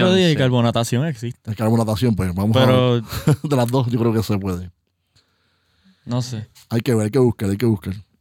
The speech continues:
Speaker 3: Pues entonces, pues ya cuando llegamos a, le añadimos, pues, la carbonatación, etcétera.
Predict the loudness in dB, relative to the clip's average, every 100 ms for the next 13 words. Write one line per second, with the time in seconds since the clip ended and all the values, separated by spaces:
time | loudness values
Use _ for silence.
0 | _ _ _ -4 -2 0 -2 0 -2 -2
1 | -2 0 0 0 0 2 2 2 2 0
2 | 0 2 2 2 2 0 -2 -6 -16 _
3 | _ _ _ _ _ _ _ _ _ _
4 | -20 _ _ _ _ -2 0 0 0 0
5 | 0 -4 -10 -12 -14 -12 -12 -12 -12 -6
6 | -4 -2 -4 -4 -4 -6